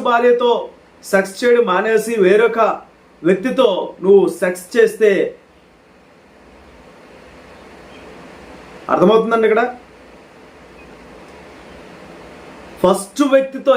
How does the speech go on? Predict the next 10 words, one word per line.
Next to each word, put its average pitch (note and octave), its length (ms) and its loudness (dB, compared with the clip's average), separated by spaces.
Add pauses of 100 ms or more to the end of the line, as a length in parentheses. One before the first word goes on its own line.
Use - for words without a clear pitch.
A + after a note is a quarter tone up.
(100)
ఎవరితోనైతే A#3+ 640 -2
నీకు G#3+ 180 -6
పెళ్ళయిందో, F#3 800 0 (220)
ఆ - 20 2 (140)
వ్యక్తిని B3+ 440 -2 (880)
వదిలేసి A3+ 520 2 (120)
వేరొక A3 340 2
వ్యక్తిని G#3+ 280 0
నువ్వు F3+ 200 0
చేసుకుంటే F3+ 520 0